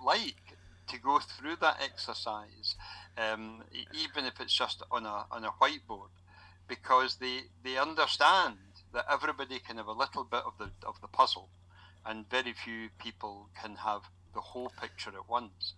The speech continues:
And I think, uh, mediumship can be a little bit like that. Uh, I have, uh, uh, friends that are clairvoyant,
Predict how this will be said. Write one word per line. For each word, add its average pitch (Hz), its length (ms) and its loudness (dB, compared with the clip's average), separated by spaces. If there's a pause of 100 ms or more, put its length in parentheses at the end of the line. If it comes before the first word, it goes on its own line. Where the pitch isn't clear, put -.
(400)
And 131 120 -6
I 139 80 0
think, 214 260 0 (300)
uh, 110 240 0 (520)
mediumship 135 540 -2 (100)
can 113 140 -10
be 110 80 -8
a 107 80 -2
little 120 260 -2
bit 107 220 -4 (180)
like 127 220 2 (180)
that. 98 220 -6 (500)
Uh, 113 300 2
I 131 160 6
have, 131 240 2
uh, 120 40 0
uh, 113 220 0 (520)
friends 127 380 2
that 123 100 -4
are 110 160 -8
clairvoyant, 123 1000 0